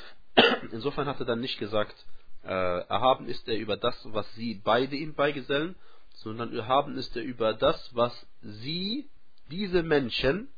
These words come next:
Adam und Hawa und wer zu ihnen, äh, gehört,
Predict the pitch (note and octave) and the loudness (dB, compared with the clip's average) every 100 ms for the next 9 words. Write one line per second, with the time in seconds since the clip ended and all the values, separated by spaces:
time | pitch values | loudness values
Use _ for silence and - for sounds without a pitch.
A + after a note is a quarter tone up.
0 | - - - - - C#3+ C3+ A#2 G#2+ - | -10 -12 -10 0 8 8 8 4 0 -4
1 | C3 B2 B2 C3+ - A2 A2 A2+ A2+ - | -2 0 4 4 2 -6 -2 0 0 -2
2 | A#2+ A#2+ A2+ - - - - - - G2 | -6 -6 -6 -8 -12 -14 -12 -12 -6 -4
3 | F#2+ - - G#2+ A2+ G#3+ - | -4 -4 -2 4 4 4 0